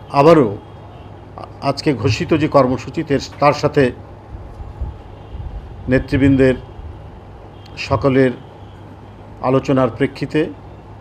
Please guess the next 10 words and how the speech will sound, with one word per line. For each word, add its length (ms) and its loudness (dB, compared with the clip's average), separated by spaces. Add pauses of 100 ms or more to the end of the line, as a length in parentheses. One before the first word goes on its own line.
(1000)
আমরা 420 2 (360)
আরও 220 4
কিছু 260 -4
কর্মসূচি 640 0
আপনাদের 320 -2
সা-, 220 -10
কাছে 320 -4 (440)
এখন 280 -6
ঘোষণা 340 -2
করব। 380 0